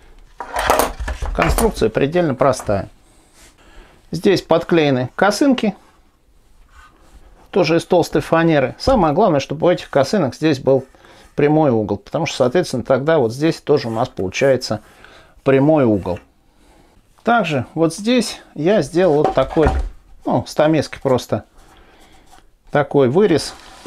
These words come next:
Для чего? Для того, чтобы сюда просто вставлялась рукоятка этой дрели. Ну, данной конкретной дрели. Понятное дело, что у каждой дрели будет своя конструкция рукоятки, свой дизайн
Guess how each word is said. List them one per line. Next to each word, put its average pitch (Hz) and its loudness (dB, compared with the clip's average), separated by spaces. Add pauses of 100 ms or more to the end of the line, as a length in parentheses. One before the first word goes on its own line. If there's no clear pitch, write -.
(140)
Для 196 0 (100)
чего? 208 0
Для 165 2
того, 180 0
чтобы - -2
сюда 214 0 (1040)
просто 180 0
вставлялась 151 0 (1200)
рукоятка 180 2
этой 139 0
дрели. 110 0 (120)
Ну, 262 2
данной 135 0
конкретной 151 0
дрели. 104 -2 (800)
Понятное 156 0
дело, 151 0
что 120 0
у 139 -4
каждой 120 -2
дрели 110 -4
будет 113 -8
своя 147 0 (800)
конструкция 202 -2
рукоятки, 175 0
свой - -4
дизайн 214 0